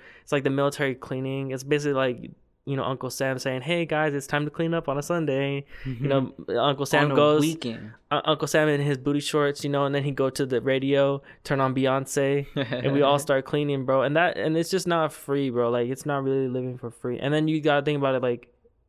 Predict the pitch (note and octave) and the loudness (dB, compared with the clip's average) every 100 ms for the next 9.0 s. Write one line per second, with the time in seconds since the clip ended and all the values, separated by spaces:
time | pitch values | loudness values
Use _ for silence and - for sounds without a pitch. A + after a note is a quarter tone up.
0 | - C3+ C#3+ D3 C3 A#2+ G2 A#2 A2+ B2+ | -12 -6 0 0 0 -2 -4 -4 -4 -4
1 | C#3+ D#3 D3 D3+ D3+ D#3 D3 C#3+ E3 F3 | -2 -2 0 -2 -2 -2 -2 -2 -2 -4
2 | E3+ _ _ _ A2+ A2+ A2 A2+ - - | -8 _ _ _ -10 -8 -10 -12 -18 -20
3 | - - - - C3 D3 C#3 C#3+ C#3 C3+ | -20 -8 -4 0 0 0 0 -2 -2 -4
4 | D3 D3+ - C3 C3+ C#3 C#3 B2 - - | -2 -2 0 0 -2 -2 -2 -2 -4 -2
5 | C3 C3+ C3+ A#2+ C3 C#3+ D3+ C#3+ D#3 D#3 | -2 -2 -4 -4 -2 -2 -2 -2 -2 -2
6 | D3 - _ _ _ _ _ _ _ - | -6 -12 _ _ _ _ _ _ _ -16
7 | - - A#2+ A2 - B2 A#2 - A#2+ A#2 | -12 -6 -6 -4 -4 -2 -2 -4 -4 -4
8 | - - - - - - - - - | -10 -10 -8 -10 -12 -12 -12 -14 -18